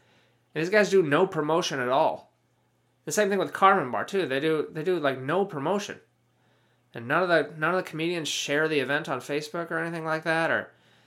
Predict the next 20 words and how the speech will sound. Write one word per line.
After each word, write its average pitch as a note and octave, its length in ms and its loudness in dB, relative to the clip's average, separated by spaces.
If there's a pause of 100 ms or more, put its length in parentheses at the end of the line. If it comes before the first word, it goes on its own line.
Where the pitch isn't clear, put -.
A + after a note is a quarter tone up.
(800)
th-, D3+ 140 -10
no D#3+ 420 2
promotion F#3 540 2
at C#3+ 80 2
all. - 500 4
And, D#3 240 -16 (1700)
and E3+ 140 0
then F3 100 4
every F#3+ 200 6
comedian G3 380 0
gets E3+ 220 -2
up F#3 160 4
there C#3 140 2
and C#3 100 -2
they C#3 80 -4
sort D#3 180 -6
of D3 100 -4
complain D#3+ 520 -6
about, B2+ 220 -2
like, A#2+ 260 -2